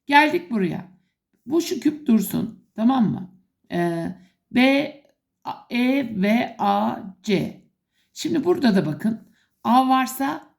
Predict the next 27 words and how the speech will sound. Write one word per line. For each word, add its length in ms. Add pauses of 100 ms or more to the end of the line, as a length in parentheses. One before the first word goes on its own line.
(120)
C 340
var 180
mı? 440 (200)
Olamaz. 600 (320)
Bu 140
küpü 220
de 80
göremeyiz 600
biz. 260 (480)
Çünkü 440
A 260
da 120
var, 220
C 220
de 120
var. 200 (320)
Şunu 320
görürsek 720
bunu 180
göremeyiz. 600 (240)
Bunu 200
görürsek 560
bunu 200
göremeyiz. 560 (340)
Peki 260
buna 220
bakalım. 560